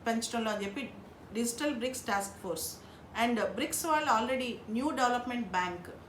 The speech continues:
బ్రిక్స్ దేశాల మధ్య ఒక బ్యాంక్ స్థాపించారు, బ్రిక్స్ న్యూ డెవలప్‌మెంట్ బ్యాంక్ అని. ఇప్పుడు ఆ బ్యాంక్, ఈ బ్యాంక్ యొక్క ప్రధాన లక్ష్యం ఏంటంటే బ్రిక్స్ దేశాల్లోనూ ఇతర దేశాల్లోనూ, అభివృద్ధి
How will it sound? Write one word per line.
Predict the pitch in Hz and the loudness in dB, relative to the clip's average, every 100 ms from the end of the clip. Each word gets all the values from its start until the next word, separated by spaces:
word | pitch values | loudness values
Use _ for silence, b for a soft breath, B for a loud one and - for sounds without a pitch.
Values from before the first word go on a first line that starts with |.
| - | -8
బ్రిక్స్ | 214 254 - | -6 -4 0
దేశాల | 247 254 240 | 0 2 0
మధ్య | 226 240 | 0 0
ఒక | 226 180 | -2 -2
బ్యాంక్ | 185 240 | -2 -2
స్థాపించారు, | - 190 185 185 185 151 B B - | -2 -2 -2 -6 -6 -8 B B -10
బ్రిక్స్ | 202 294 - 254 | -4 -2 0 0
న్యూ | 240 | 0
డెవలప్‌మెంట్ | 247 208 202 208 196 190 | 2 2 2 0 -4 -4
బ్యాంక్ | 175 175 | -4 -4
అని. | 175 165 B B B - | -6 -8 B B B -6
ఇప్పుడు | 262 339 | 0 6
ఆ | 262 208 | 6 6
బ్యాంక్, | 214 226 - 226 - 233 | 2 2 -4 -6 -6 -6
ఈ | 240 | 2
బ్యాంక్ | 233 269 320 | 4 4 2
యొక్క | 320 302 | -2 -2
ప్రధాన | 226 214 269 | -2 2 2
లక్ష్యం | 254 233 - 202 | 0 -2 -6 -6
ఏంటంటే | 196 190 190 214 B B B 196 | -4 -4 -4 -6 B B B -4
బ్రిక్స్ | 269 294 226 | -2 -2 6
దేశాల్లోనూ | 240 240 269 262 247 285 277 214 | 6 6 4 2 2 0 -4 -4
ఇతర | 247 | -2
దేశాల్లోనూ, | 240 202 214 214 196 180 | -2 -2 -2 -2 -2 -4
అభివృద్ధి | 175 240 | -2 -2